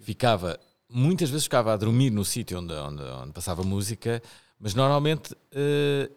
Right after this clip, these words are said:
isso só acontecia quando era fim de semana, porque quando era a semana, e havia muitos dias, que era quarta, quinta-feira, tipo semanas académicas, varria tudo.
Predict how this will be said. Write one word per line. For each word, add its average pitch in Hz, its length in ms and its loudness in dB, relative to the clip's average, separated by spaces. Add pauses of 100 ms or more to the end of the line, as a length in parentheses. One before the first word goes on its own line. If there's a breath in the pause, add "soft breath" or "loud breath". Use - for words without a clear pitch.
(200)
isso - 240 -6
só 127 120 2
acontecia 135 340 -2
quando 143 160 -2
era 139 100 0
fim 147 120 -6
de - 60 -6
semana, 110 240 0
porque - 200 -2
quando 147 260 0
era 87 160 2
a 87 40 -2
semana, 82 380 -6
e 87 80 -6
havia 90 160 -2
muitos 101 280 -4
dias, 90 360 -6
que - 160 -20
era - 120 -16
quarta, 107 420 0
quinta-feira, 80 480 -6
tipo - 240 -14
semanas 104 340 -4
académicas, 85 520 -8
varria 101 340 -2
tudo. 98 400 -10